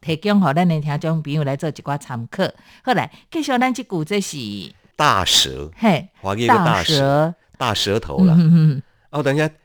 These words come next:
Speaker 2: 感觉讲，像那有人讲大舌头，
Speaker 1: 嗯。
Speaker 2: 没有嘛，吼，
Speaker 1: 嘿。
Speaker 2: 有啦。
Speaker 1: 嘿。
Speaker 2: 就是讲伊的喙齿较大的时阵吼，
Speaker 1: 是。
Speaker 2: 诶，因为伊的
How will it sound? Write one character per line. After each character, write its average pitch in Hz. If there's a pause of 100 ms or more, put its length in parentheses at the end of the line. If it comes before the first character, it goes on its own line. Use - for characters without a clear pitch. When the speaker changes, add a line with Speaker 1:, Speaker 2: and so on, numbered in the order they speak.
Speaker 2:
感 147
觉 143
讲， 143
像 117
那 147
有 107
人 92
讲 120
大 117
舌 95
头， 78
Speaker 1:
嗯。 196
Speaker 2:
没 135
有 71
嘛， 65
吼， 69 (120)
Speaker 1:
嘿。 185
Speaker 2:
有 80
啦。 71 (200)
Speaker 1:
嘿。 180
Speaker 2:
就 101
是 90
讲 117
伊 92
的 92
喙 120
齿 85
较 107
大 82
的 73
时 -
阵 73
吼， 73
Speaker 1:
是。 - (420)
Speaker 2:
诶， 78
因 87
为 80
伊 82
的 82